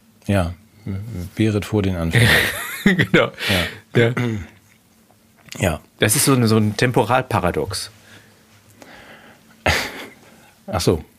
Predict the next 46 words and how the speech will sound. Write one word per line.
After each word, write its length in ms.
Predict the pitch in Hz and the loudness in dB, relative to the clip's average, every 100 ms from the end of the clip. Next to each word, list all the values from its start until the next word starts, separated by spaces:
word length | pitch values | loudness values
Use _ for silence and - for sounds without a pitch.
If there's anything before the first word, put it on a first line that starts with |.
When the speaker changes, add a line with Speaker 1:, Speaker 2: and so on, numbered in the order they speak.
| _ | _
Speaker 2:
Das 40 | 95 | 2
Speaker 1:
Also 120 | 117 | 2
Speaker 2:
heißt, 140 | 117 | 4
man, 140 | 120 107 | 2 4
Speaker 1:
ja, 80 | 110 | 4
okay. 80 | 120 | 4
Speaker 2:
also 160 | 117 | 2
das 200 | 107 110 | 2 2
heißt, 260 | 117 117 - | 2 0 -2
das 120 | 107 | -4
ist 100 | 123 | 0
ja 100 | 131 | 0
wie 80 | 123 | 4
bei 120 | 120 | 4
dieser 200 | 110 113 | 4 2
Prä-, 240 | 110 123 | 2 -2
bei 160 | 113 110 | 0 2
dieser, 160 | 110 104 | 2 2
bei 80 | |
dieser 200 | 110 110 | 2 2
Präventionsgeschichte. 1040 | 101 110 104 104 117 143 - 113 117 113 120 | 0 2 2 2 2 0 -2 -2 -2 -2 -2
Das 200 | 107 110 | -2 0
heißt, 300 | 107 110 - | 0 0 -2
wenn 120 | 107 | 0
du 180 | 110 107 | 2 0
so 140 | 104 | 0
eine 420 | 101 104 101 98 95 | 0 2 0 0 -2
Pandemie 680 | 113 104 107 104 117 139 147 - - - - | -2 2 2 2 2 0 -4 -10 -20 -20 -4
durch 340 | 110 - - 117 | -2 -2 -6 -2
harte 260 | 110 117 | -2 0
Maßnahmen 880 | 120 107 123 123 117 120 120 117 107 | 0 0 0 -2 0 0 -2 -2 -2
beseitigst, 800 | 107 95 98 120 - 151 - - | -2 0 2 0 -2 -4 -4 -2
wirst 180 | 113 - | -2 0
du 60 | |
niemals 400 | 117 123 131 123 | 0 2 0 0
in 80 | 120 | -2
den 100 | 110 | 0
Genuss 300 | 107 113 - | 2 0 -2
kommen, 380 | - 113 117 127 - - - | 0 0 2 -2 -8 -16 -6
dass 160 | 113 - | -2 2
dir 80 | 110 | 2
jemand 240 | 117 113 | 4 2
für 60 | 113 | 2
diese 200 | 107 104 | 2 2
Beseitigung 580 | 98 107 113 107 95 - | 2 2 2 0 -2 0
dankt, 440 | 95 123 147 | 0 0 -4